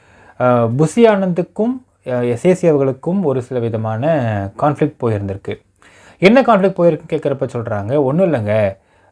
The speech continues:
அஹ், ஒரு அரேஞ்ச்மெண்ட்ஸ் பண்ணோம், ஒரு வேலை பண்ணோம், அரேஞ்ச்மெண்ட்ஸ் பண்ணோம்." அந்த அரேஞ்ச்மெண்ட்ஸ் பண்றப்போ, அஹ், புசி ஆனந்த் என்ன பண்றாருன்னா, அவருக்குன்னு ஒரு, ஒரு நூறு, நூத்தம்பது பேர் வச்சுக்கிறார். இவர் என்ன பண்றதுன்னா, அங்க போயிட்டு, "இதப்பா, நான் போய் அந்த, அந்த பெஞ்ச் இருக்கு பாரு, இந்த பெஞ்ச்ல படுத்து நான் தூங்குற மாதிரி பண்றேன்,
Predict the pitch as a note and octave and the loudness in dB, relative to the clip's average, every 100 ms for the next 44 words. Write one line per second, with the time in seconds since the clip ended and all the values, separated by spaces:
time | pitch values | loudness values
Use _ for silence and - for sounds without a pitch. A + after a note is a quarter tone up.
0 | - A#2+ A#2 B2+ F3 B3 B3 D#3+ - C#3 | -6 -2 0 4 6 4 2 -2 -4 0
1 | D#3 E3+ D3+ C3 - G2+ G2 - _ _ | 2 2 -2 -6 -8 -12 -12 -16 _ _
2 | - B2+ C#3+ C#3 A#2+ G2+ D#3+ C3 A#2+ G#2+ | -4 2 4 4 0 -6 -6 -4 -6 -10
3 | G#2 G2+ - _ _ _ _ _ F3 E3+ | -14 -18 -20 _ _ _ _ _ 2 4
4 | A#3+ C4+ A#3 - F3+ D3+ - C3+ G3 B3 | 6 2 0 -2 0 -2 -2 -2 -2 -2
5 | - - C3+ B2+ C#3 D#3 G#3+ F3+ D3 D3 | -4 -4 -4 -2 -4 2 4 4 0 -2
6 | C#3 A#2 A2 A2+ F3+ C#3 C3+ F3 F3 D3 | -2 -2 -4 -2 -2 0 0 0 0 -4
7 | F#3 F3+ B2 B2+ D#3 A#2 G#2 G2 F#2+ C#3 | -2 -2 0 2 2 2 -2 -4 -6 -6
8 | A#2+ B2+ D3+ C#3+ B2+ G#2+ D3+ B2 A#2+ G#2 | -2 2 2 2 -2 0 0 0 -2 -6
9 | G2 _ _ _ _ _ _ _ _ _ | -6 _ _ _ _ _ _ _ _ _
10 | F#3+ G#3+ C4 A#3+ G3 D#3 C#3+ E3+ B3 B3 | 8 8 6 0 0 -2 -2 -4 -4 -4
11 | C#3+ C3+ C#3+ D#3+ D#3 D#3+ B2 D3 A#2 A2 | -6 -4 -2 0 0 0 0 0 0 0
12 | B2 G#2+ F#2+ G2 G2 C3 D3 B2+ G#2+ G2+ | -2 -2 -6 -8 -4 -4 -2 -6 -6 -8
13 | F#2+ G2 F#2+ B2 B2+ A#2 - G#2+ C#3+ A#2+ | -6 -6 -4 -4 -4 -4 -4 -2 -6 -4
14 | C3 B2+ B2 A#2 A#2 A2+ G2 G2+ F#2+ | -4 -2 2 2 2 -2 -8 -6 -6